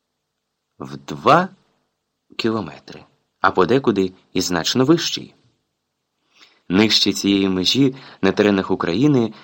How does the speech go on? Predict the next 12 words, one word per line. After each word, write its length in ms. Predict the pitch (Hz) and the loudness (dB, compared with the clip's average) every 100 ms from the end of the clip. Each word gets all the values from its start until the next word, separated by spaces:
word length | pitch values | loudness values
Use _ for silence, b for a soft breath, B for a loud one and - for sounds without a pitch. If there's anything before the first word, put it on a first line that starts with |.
| B B - | B B -8
вже 320 | 73 - 135 | -6 0 0
відкрито 600 | 143 131 - 127 139 123 | 2 -2 0 -2 2 0
понад 520 | - - 131 113 90 | 0 -2 0 0 -2
двісті 540 | 80 76 151 - - 135 | -6 -4 -4 -4 -6 -4
поселень 720 | 110 107 - 131 139 127 120 B B | -2 -2 0 2 4 2 -2 B B
пізньольодовикової 1000 | 113 113 113 101 95 85 82 107 113 107 | -4 -2 0 0 0 -4 0 0 2 -2
доби, 420 | 98 92 73 69 69 _ _ _ _ _ _ _ | 0 -2 -2 -10 -16 _ _ _ _ _ _ _
а 80 | 90 | -4
якщо 280 | 92 - 95 | -2 -4 -2
точно 420 | 98 92 - 85 | 0 0 -2 -2
хочете, 600 | - 165 151 - 143 139 B B B - | 0 0 0 0 -2 -4 B B B 0
то 300 | 107 156 | 4 4